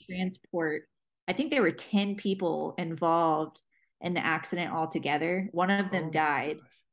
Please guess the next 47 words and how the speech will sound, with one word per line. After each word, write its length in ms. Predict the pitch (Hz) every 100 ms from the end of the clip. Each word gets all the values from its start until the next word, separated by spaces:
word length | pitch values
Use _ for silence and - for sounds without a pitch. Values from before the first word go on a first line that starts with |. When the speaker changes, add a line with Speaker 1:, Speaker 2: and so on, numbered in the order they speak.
| _
Speaker 2:
gosh. 100 | 180
Oh. 340 | 190 170 131 - - _ -
Speaker 1:
Um, 140 | 185 180 - _ _ _ _ _ _ _
and 160 | 190 185
so 160 | 208 196
they 160 | 208
were 100 | 214
able 240 | 190 190 190
to 100 | 175
transport 540 | - 180 - 190 -
two 160 | - 185
patients 420 | 165 156 175 180
at 120 | 185
a 80 | 185
time. 280 | 196 185 185
I 100 | 185
think 200 | 185 185
they 100 | 180
had 220 | 165 -
King 280 | - 170 165
Airs. 480 | 165 165 165 - -
Um, 420 | 165 160 147 127 127 _ _ _
and 140 | 175 160
so 520 | 180 165 160 156 - _ -
they 180 | 180 170
had 220 | 160 160
two 160 | 190
planes 420 | 185 - 170 160 165
out 180 | 156 156
there 180 | 151
already. 280 | 147 156 156
They 140 | 156 170
were 80 | 170
able 240 | 165 160
to 100 | 160
take 300 | - 160 -
four 280 | 185 175 160
of 100 | 147
them, 400 | 156 147 147 160 _ _ _ -
or 420 | 156 151 151 -
three 220 | 180 180 170
of 100 | 135
them. 260 | 135 156 - _ _ _ _ _ -
And 200 | 175 165
then 180 | 160 160
we 240 | 175 165
were, 340 | 160 151 -